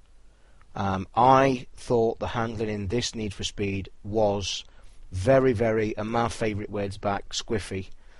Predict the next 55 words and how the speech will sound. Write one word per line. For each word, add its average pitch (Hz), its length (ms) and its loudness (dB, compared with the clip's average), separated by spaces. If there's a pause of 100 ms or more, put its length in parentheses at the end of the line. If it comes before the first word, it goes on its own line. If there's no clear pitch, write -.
(280)
I 117 100 0
even 113 240 0
commented 104 460 -2
on 98 100 -6
somebody 101 400 -4
that 98 160 -6
was 98 120 -8
messaging 104 400 -4
me, 95 100 -8
I 92 60 -6
think, 98 240 -8
from 98 220 -8
work 101 340 -4
to - 140 -8
ask - 180 -6
me 107 80 -10
how 95 140 -6
it 95 120 -6
was, 98 320 -6 (440)
and 110 100 0
I 110 140 6
just 101 220 -4
said 104 200 -4
one 107 260 0
word, 101 240 -2
squiffy. 98 560 -2 (320)
I, 104 220 0
I - 20 -2
didn't 110 280 -4
like 107 340 2
it. 113 120 -4 (320)
I 113 120 2
did, 135 380 4
I 123 80 0
did 127 200 2
the 135 60 6
four 131 380 6 (160)
things 123 260 -2
that 120 100 -2
Nat's 120 340 -4
on 113 120 -2
about 113 220 0
the 92 60 -8
first 117 320 -4
challenge. 110 320 -4
I 127 200 6
actually 120 260 2
took 104 220 -8
a 107 60 -4
lot 110 440 0
longer 110 320 -4
to 101 140 -8
do 113 180 -6
them 95 160 -6
four. 101 400 -4